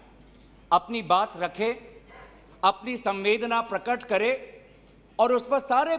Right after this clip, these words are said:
पार्टी समर्थन दे और मणिपुर को एक संदेश जाए कि इस दुख की घड़ी में पूरा सदन मणिपुर के साथ है, हम मणिपुर में शांति चाहते हैं। ये हमारी अपेक्षा थी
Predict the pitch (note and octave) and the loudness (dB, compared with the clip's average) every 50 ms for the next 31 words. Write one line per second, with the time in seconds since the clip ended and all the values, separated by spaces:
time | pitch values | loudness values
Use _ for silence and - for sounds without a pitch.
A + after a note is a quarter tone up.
0 | - - B3 A#3+ A#3+ B3 C4 A#3+ G#3+ F3 C#3+ - E3+ F#3+ G#3 A#3 A#3 - A3+ B3+ | 2 4 4 4 4 0 -4 -6 -6 -8 -6 -6 -2 2 2 2 2 0 -4 -4
1 | B3 A#3+ G#3+ A3+ A#3+ C4 B3 - - - - - - - - - - - A3 A#3 | -2 0 2 2 2 2 0 -4 -12 -20 -20 -20 -20 -20 -20 -20 0 4 6 6
2 | A#3+ A3+ A#3+ B3 C4 D4 D4 D4+ D4 C#4+ D4 C#4+ C#4+ - - - - A#3+ B3+ B3+ | 6 4 2 -2 -2 -4 -4 0 2 2 2 2 -2 -8 -14 -2 2 2 2 2
3 | B3+ - A#3 A3+ A#3+ G#3 C4 C#4 D#4 D4+ C4 - A#3 B3 A#3 A3+ G#3+ A3 A#3 A#3 | 0 -2 -4 -4 -2 2 2 4 4 2 0 0 0 0 0 0 0 -4 -6 -6
4 | A3 E3 C3+ F3+ B3 A#3+ A#3+ - A3 A#3 A3+ - D#3 F3+ F#3+ A#3+ C4+ C#4 C4+ C#4+ | -6 -4 -2 -2 -2 -2 -2 -4 -2 -2 -2 -2 -2 0 0 0 2 2 2 2
5 | D4+ D#4 D4+ - - - - - - - - - - - A#3+ C4 B3 A3+ G3+ F3+ | 0 -2 -4 -8 -14 -20 -20 -20 -20 -20 -20 -8 -4 -2 0 2 4 4 2 2
6 | - - - F#3+ G#3 B3 C4 C4+ B3+ - - - D#3 E3+ F#3 G#3+ G#3+ G#3+ A3 G3+ | 0 -2 -2 2 2 2 0 0 -4 -10 -16 -6 -2 -2 -2 -2 -2 -2 -4 -4
7 | G#3+ G3 G3 F3+ - F#3+ F3+ F#3 F#3+ F#3+ A3+ A3+ G3 G3 F3+ F3 F#3 F#3 F#3 F3+ | -4 -4 -4 -2 0 2 2 2 2 0 0 2 2 2 0 -2 -4 -6 -4 -4
8 | G3 F3 E3+ E3 D#3 - D#3 D3+ D3+ D3 D#3 C#3+ - - C3+ - - - - - | -4 -2 -2 -4 -2 -2 -2 -2 -2 -4 -8 -10 -8 -6 -8 -8 -8 -10 -16 -16
9 | - - - G#3+ - - A3 C#4 E4 D#4+ D#4+ D#4+ E4 E4 E4 D#4+ D4+ D4+ D#4 D#4 | -16 -14 -12 -6 -2 4 6 6 6 6 4 0 0 0 0 0 -2 -2 -2 -4
10 | D#4+ A#3+ - E4+ D#4+ - C4+ A3 | -4 -2 0 0 0 0 -4 -10